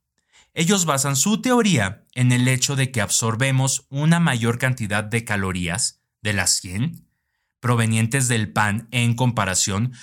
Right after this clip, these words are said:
con las cien provenientes de la carne. Por lo tanto, cien calorías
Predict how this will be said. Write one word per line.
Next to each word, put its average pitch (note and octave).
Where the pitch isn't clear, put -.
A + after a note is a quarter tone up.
con B2+
las A2
cien A#2
provenientes G2
de G2+
la G2
carne. B2+
Por B2
lo B2
tanto, B2+
cien A#2+
calorías C#3